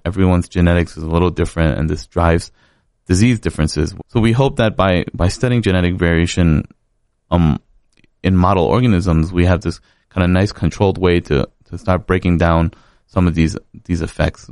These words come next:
which are much more difficult to do in a human population.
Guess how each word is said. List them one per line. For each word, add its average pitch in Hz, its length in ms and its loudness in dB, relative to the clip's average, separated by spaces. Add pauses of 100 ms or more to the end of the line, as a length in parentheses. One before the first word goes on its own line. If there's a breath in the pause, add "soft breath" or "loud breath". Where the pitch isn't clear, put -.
(120)
which 78 220 -12
are 78 280 -4
much 104 260 -2
more 98 120 2
difficult 82 440 -2
to 76 100 -4
do 80 200 0
in 76 100 -2
a - 40 -8
human 80 300 -2
population. - 720 -6